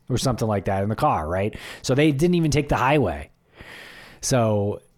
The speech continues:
<laughs> and Lorraine actually claimed that the brakes either stalled or failed several times on the way home, and, uh, it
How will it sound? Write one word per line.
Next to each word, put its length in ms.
<laughs> 880
and 600
Lorraine 540
actually 400
claimed 460
that 180
the 80
brakes 380
either 280
stalled 460
or 240
failed 420
several 340
times 640
on 100
the 80
way 220
home, 400
and, 360
uh, 240
it 240